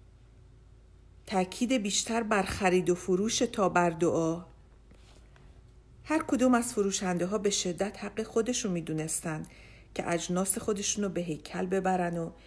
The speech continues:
این گونه کار خودشون رو توجیه می‌کردند.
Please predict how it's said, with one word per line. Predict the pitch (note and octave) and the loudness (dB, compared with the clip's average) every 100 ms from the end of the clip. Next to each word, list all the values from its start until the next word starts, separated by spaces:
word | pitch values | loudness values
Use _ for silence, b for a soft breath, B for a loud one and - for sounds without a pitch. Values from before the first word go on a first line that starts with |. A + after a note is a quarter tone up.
| B B B A3 | B B B 2
این | A#3 | 4
گونه | G3+ F#3 F3+ A3 | 4 2 2 0
کار | - G3 G3 | 0 2 2
خودشون | G3+ G#3 G3+ G3+ G3+ | 2 -2 -2 -2 -4
رو | G3 | -6
توجیه | - D3+ C3+ F3+ | -4 -6 -4 -4
می‌کردند. | F3+ - D#3+ C#3+ - - - | -6 -6 -10 -12 -14 -16 -18